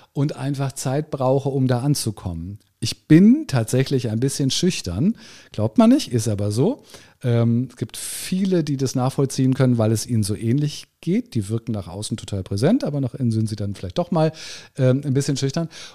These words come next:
Und für solche Leute ist so ein Barcamp so eine Wohltat, weil alle Menschen so offen sind und es völlig okay und normal ist, sich einfach an Tischen dazuzustellen und zu sagen,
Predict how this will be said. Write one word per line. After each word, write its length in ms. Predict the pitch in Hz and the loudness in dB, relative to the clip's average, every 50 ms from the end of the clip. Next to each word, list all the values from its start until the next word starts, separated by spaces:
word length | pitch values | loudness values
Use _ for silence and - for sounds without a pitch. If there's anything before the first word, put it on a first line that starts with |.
| - _ - | -20 _ 4
Und 420 | - 151 151 160 160 160 160 - - | 6 6 8 8 6 4 0 -4 -8
für 240 | 156 - - 147 135 | -4 2 4 4 4
solche 300 | 123 139 147 170 - 180 | 6 6 4 4 4 2
Leute 320 | 147 147 139 139 147 147 | 2 2 4 4 2 2
ist 200 | 156 139 143 - | 0 -2 -2 0
so 180 | - 147 135 123 | 0 0 0 0
ein 360 | - 123 120 123 123 117 - - | 0 0 0 0 0 -2 -4 -6
Barcamp 680 | 135 123 117 117 135 139 - - 135 127 123 127 123 - _ _ _ _ _ _ _ _ _ _ - | -6 -4 -2 -2 -2 -4 -4 -4 -2 -2 -2 -2 -6 -10 _ _ _ _ _ _ _ _ _ _ -6
so 200 | 131 117 156 170 | -4 -2 0 2
eine 340 | 160 151 143 123 113 104 110 | 2 2 2 2 2 2 2
Wohltat, 1200 | 131 156 180 208 202 208 208 208 202 - - _ - - - 98 98 113 151 214 240 - - - - - - - - - _ _ | 2 4 6 6 6 6 4 2 -2 -6 -14 _ -8 -4 -2 0 0 2 2 0 0 -4 -8 -14 -18 -20 -20 -20 -20 -20 _ _
weil 460 | - 127 127 139 135 147 151 156 151 - - | -4 0 2 4 4 4 4 2 0 -2 -2
alle 200 | - 147 170 196 | 0 2 4 4
Menschen 300 | 196 165 151 - 135 131 | 4 2 2 2 2 2
so 160 | 110 151 175 | 4 2 2
offen 200 | 143 135 - 131 | 2 2 2 2
sind 420 | 113 104 110 110 127 151 165 - - - | 2 4 4 4 4 2 0 -4 -2 2
und 220 | - 131 127 139 | 4 4 4 4
es 200 | 143 131 117 - | 2 0 -2 -2
völlig 440 | - - - 196 196 208 208 - 196 | -2 0 0 2 2 2 0 -2 -4
okay 320 | 180 - - - 160 165 | -8 -6 -4 -2 -2 -2
und 160 | 156 147 135 | 0 -2 -2
normal 400 | 131 127 120 117 113 107 110 123 | 0 0 0 0 0 0 0 0
ist, 160 | 135 127 - - | -2 -2 -2 -2
sich 200 | 123 110 113 - | -4 -4 -4 -4
einfach 300 | 120 117 127 120 - - | -4 -4 -4 -4 -6 -4
an 220 | - 120 113 110 | -4 -4 -2 -2
Tischen 280 | - 170 160 - 151 127 | -2 -2 -2 -2 -2 0
dazuzustellen 840 | 120 110 - - 165 160 - 160 135 - - 127 120 123 123 123 127 | -2 -2 -2 -4 -8 -6 -4 -6 -6 -4 -2 -2 0 0 0 -2 -2
und 100 | 123 117 | -4 -4
zu 120 | - 123 | -2 -2
sagen, 260 | 113 120 117 113 110 | 0 2 0 0 -2